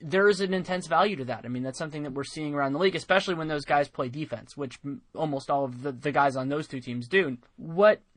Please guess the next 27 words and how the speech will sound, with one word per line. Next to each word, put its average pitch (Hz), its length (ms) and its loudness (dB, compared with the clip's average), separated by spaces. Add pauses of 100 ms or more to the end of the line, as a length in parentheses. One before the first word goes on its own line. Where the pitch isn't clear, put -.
(240)
the 156 120 -6
Warriors 170 540 2
do 147 480 -2
is 147 140 -2
they 151 120 -4
have 151 260 2
these 143 280 -2
supreme 185 380 -4
individual 147 360 -2
talents. 185 360 2
I 165 40 -4
mean, 160 120 -6
you 170 60 -4
think 208 200 -4
about 170 300 6
all 175 280 6
the 165 200 -2
other 165 240 2
stuff - 500 -2 (260)
that 147 160 0
works 156 300 -4
with 143 100 -18
the 143 60 -12
Warriors. 160 520 2
If 175 140 2
they 190 200 4
replace 180 480 -2